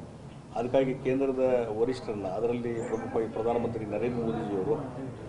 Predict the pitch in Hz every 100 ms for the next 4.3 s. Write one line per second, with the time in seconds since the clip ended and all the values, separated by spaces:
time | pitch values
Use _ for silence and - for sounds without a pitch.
0 | - - - - - 240 131 123 120 113
1 | 110 107 101 101 95 - - - - -
2 | - 131 131 117 110 143 - 123 117 113
3 | 110 113 107 107 107 101 - - 123 123
4 | 113 98 104